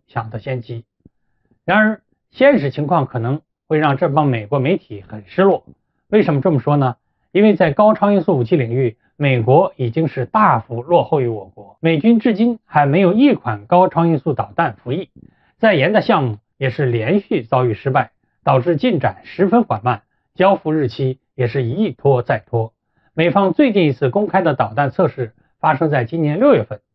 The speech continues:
当时导弹内部在点火后便出现了异样，测试工作被迫停止，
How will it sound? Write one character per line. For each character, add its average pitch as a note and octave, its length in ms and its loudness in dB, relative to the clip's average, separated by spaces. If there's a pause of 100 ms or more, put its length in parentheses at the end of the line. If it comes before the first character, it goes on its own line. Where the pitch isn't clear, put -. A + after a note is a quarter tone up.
(340)
当 F#3 200 2
时 D3 320 -4
导 A#2 180 0
弹 F3+ 200 0
内 G#3+ 120 4
部 C#3 240 -2 (220)
在 D3 120 -2
点 G#3 200 2
火 - 140 0
后 - 260 2 (220)
便 A#2 240 -2
出 F3 200 -4
现 C#3 180 -2
了 A2+ 100 -10
异 F3+ 180 -8
样， A#2+ 200 -4 (320)
测 G#3 180 2
试 D#3 100 -2
工 F#3 180 2
作 D3+ 280 0
被 A3 200 0
迫 A#2 180 -4
停 A#2+ 200 -8
止， - 140 -18